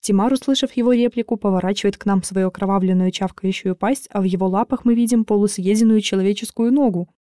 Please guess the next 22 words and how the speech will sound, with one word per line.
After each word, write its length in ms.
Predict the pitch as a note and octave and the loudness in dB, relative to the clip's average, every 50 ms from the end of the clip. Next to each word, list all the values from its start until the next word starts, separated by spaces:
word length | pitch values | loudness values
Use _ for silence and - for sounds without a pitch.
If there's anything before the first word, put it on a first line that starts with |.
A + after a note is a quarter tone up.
| _ _ - | _ _ -10
с 100 | F#3+ F3+ | -6 -4
болтающимися 720 | F#3 G3+ G3 G3+ G#3+ G#3 G#3 - - G#3 G3+ G3+ - G3 | -2 -2 -2 0 0 0 0 2 2 2 2 2 0 -2
ошметками 520 | G3+ G3 - G#3 G3 G3 - - F#3+ F#3+ F#3 | -2 -2 0 0 -2 0 0 0 0 0 0
камуфляжа 560 | - F#3+ F#3+ F#3+ - - G3 G3 F#3+ G3 F#3+ | 0 -2 -2 -2 -2 -2 -2 0 0 0 -2
охранника 520 | F#3 - A3 A3+ C4+ C#4+ B3 G#3 - G3+ | -2 -2 0 2 4 4 2 2 2 -2
и 260 | F#3+ - - G3 G3 G#3 | -4 -4 -2 -2 -2 -2
с 120 | G#3 - | -2 -2
надкусанным 560 | G3+ G3 - - A3+ - - G#3 G#3+ G#3 G3 | -2 -4 -2 -2 -4 0 0 2 4 4 4
ботинком. 580 | F#3+ G#3+ A3 - - F#3+ F3 E3 - E3+ E3+ - _ _ _ _ _ _ _ _ _ _ _ _ _ _ _ _ | 2 2 0 0 0 0 0 0 -2 -6 -8 -8 _ _ _ _ _ _ _ _ _ _ _ _ _ _ _ _
"Тимар, 560 | - - - G4+ G4 G4+ A4+ G#4 F4 C#4 C4 - _ _ _ | -8 -4 2 4 4 6 6 6 4 4 2 -2 _ _ _
прекрати!" 1000 | G4 G#4 A4+ - - A#4+ A#4 G#4 - - - - B4 A#4+ F4 C#4 A3+ F#3 - - _ _ _ _ _ _ _ _ | -2 -2 0 2 2 2 2 2 2 -2 -4 0 2 2 4 4 2 0 -2 -6 _ _ _ _ _ _ _ _
кричу 380 | - G#3+ G#3+ A3 - - B3+ A#3+ | -2 0 0 0 2 2 4 4
я 60 | A3 | 4
на 80 | G#3+ | 6
него, 340 | G#3 G#3 G#3+ G#3 C4 D4+ - - | 4 4 4 2 2 0 0 0
а 140 | G3+ G3 | -2 -2
сама 260 | G3 - G#3 G3 G3 G#3+ | -2 0 0 0 2 2
еле 240 | A#3 C4 B3 A#3 | 2 2 2 2
сдерживаю 560 | A3+ F#3+ F#3 G#3 G#3+ A3+ A#3+ A#3+ A3+ A#3+ A#3 A3 | 2 2 2 0 0 0 0 0 0 2 2 2
рвотный 320 | F#3+ G3 G#3 G#3 A3+ A3 | 2 0 0 0 -2 -2
позыв 340 | - G#3 F#3+ G3 G#3 G#3 - | 0 -2 -2 -2 -2 -2 -4
организма. 640 | G#3 G3+ G3 G#3+ G#3+ G#3+ G3+ G3 - F3+ F3+ F3+ | -4 -2 0 2 2 2 2 2 0 -4 -6 -8